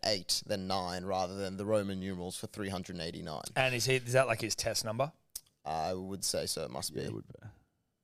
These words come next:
Speaker 2: That's dribbly as fuck.
Speaker 1: Michael, who is known for his love of body hair removal.
Speaker 3: <laughs>
Speaker 2: No, is, is that what he's known for?
Speaker 1: <laughs>
Speaker 2: I don't know if
Speaker 3: Known
Speaker 2: he's known
Speaker 3: for his
Speaker 2: for it.
Speaker 3: removal of
Speaker 2: No,
Speaker 3: body hair.
Speaker 2: no, no, no.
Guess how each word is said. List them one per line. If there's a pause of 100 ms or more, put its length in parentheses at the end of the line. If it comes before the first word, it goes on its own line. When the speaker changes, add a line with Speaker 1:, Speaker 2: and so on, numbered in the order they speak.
(600)
Speaker 2:
That's (120)
dribbly
as
fuck.
Speaker 1:
Michael,
who
is
known
for
his
love
of
body
hair
removal.
Speaker 3:
<laughs> (760)
Speaker 2:
No,
is,
is
that
what
he's
known
for?
Speaker 1:
<laughs>
Speaker 2:
I
don't
know
if
Speaker 3:
Known
Speaker 2:
he's
known
Speaker 3:
for
his
Speaker 2:
for
it.
Speaker 3:
removal
of
Speaker 2:
No,
Speaker 3:
body
hair.
Speaker 2:
no,
no,
no.